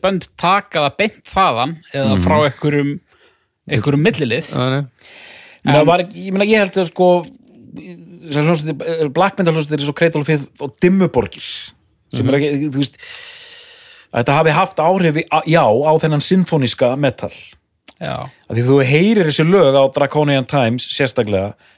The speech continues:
Speaker 2: þetta er sinfónískt, þetta er epískt, þetta er svona, þú veist, þetta er bara, þú veist, hérna, vindur í hári, blaktandi,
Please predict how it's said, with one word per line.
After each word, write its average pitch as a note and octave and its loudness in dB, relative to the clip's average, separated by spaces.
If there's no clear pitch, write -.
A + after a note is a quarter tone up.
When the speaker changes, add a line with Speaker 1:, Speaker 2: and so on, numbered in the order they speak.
Speaker 2:
þetta - 0
er F3 4
sinfónískt, B2+ -4
þetta C#3 -2
er E3+ 4
epískt, B2 -8
þetta D#3 2
er D3+ 2
svona, C3+ -2
þú C#3 -2
veist, C#3 0
þetta D3+ 2
er G3+ -2
bara, C3+ 2
þú B2+ -4
veist, - -4
hérna, B2+ 0
vindur D3 2
í C3 2
hári, B2 2
blaktandi, A2 -2